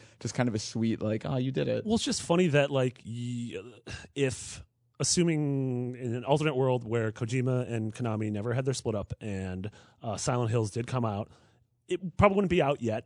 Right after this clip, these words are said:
Speaker 2: but we'd be, like, ramping up coverage of it,
Speaker 1: Mm-hmm.
Speaker 2: and they'd now be able to put from Academy Award winning director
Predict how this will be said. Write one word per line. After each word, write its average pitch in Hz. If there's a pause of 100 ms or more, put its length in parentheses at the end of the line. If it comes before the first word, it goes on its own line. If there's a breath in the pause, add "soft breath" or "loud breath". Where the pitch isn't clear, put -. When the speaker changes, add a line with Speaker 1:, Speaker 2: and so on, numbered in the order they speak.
Speaker 2:
but 135
we'd 113
be, 120
like, 120
ramping 107
up 110
coverage 92
of 92
it, 98
Speaker 1:
Mm-hmm. 107
Speaker 2:
and 107
they'd 110
now 117
be 127
able 131
to 120
put -
from 117
Academy 117
Award 127
winning 123
director 120